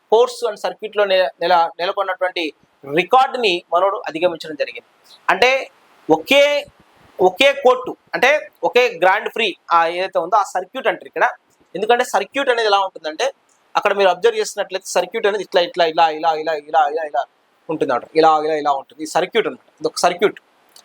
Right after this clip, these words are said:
ఇక్కడ ఫార్ములా వన్ స్టార్ట్ అయినప్పుడు డైరెక్ట్ ఇట్లా పోదు బండి, ఇలా జిజ్ జిజ్ అని ఇట్లా వచ్చి, ఇట్లా వచ్చి, ఇట్లా వచ్చి పోతాయి అనమాట. So ఇక్కడ కాన్సెప్ట్ ఏంటంటే ఈ యొక్క సర్క్యూట్ని, సర్క్యూట్ని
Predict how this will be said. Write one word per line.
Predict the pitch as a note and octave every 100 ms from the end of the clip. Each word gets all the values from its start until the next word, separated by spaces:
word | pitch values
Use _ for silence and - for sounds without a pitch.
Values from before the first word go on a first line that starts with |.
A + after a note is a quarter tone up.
| _ _
ఇక్కడ | - D#3 D#3 D3 C#3 - _ _ _
ఫార్ములా | E3+ F3+ G3+
వన్ | F#3+
స్టార్ట్ | F#3 E3 F3
అయినప్పుడు | F3+ E3+ A3
డైరెక్ట్ | D#3 D#3+ F#3+ G#3+ G#3+
ఇట్లా | F3
పోదు | D3+ F3 -
బండి, | D3+ D3+ - _ _ _ -
ఇలా | C#3+ D#3+ C3+
జిజ్ | B2+ C#3+ G3 D#4 G3+ D#3
జిజ్ | G#3+ F#3+ E3+ -
అని | G3 F#3
ఇట్లా | - E3+
వచ్చి, | -
ఇట్లా | - E3
వచ్చి, | - E3+
ఇట్లా | D#3 D3
వచ్చి | -
పోతాయి | F#3 D#3
అనమాట. | A#2+ A#2 - _ _ - B3+
So |
ఇక్కడ | B3+ A3+
కాన్సెప్ట్ | A3 G#3 C#4 D#4 -
ఏంటంటే | A3 E3+ C#3+ B3 - _ _ _ -
ఈ | A#3 C4
యొక్క | C4 B3+
సర్క్యూట్ని, | A#3 G#3 G#3+ - D#4 D4+ C4 G#3 F#3+ G#3+ A#3 - _ _ _
సర్క్యూట్ని | - G#3+ G#3+ C#4+ C#4 C4+ G#3 G#3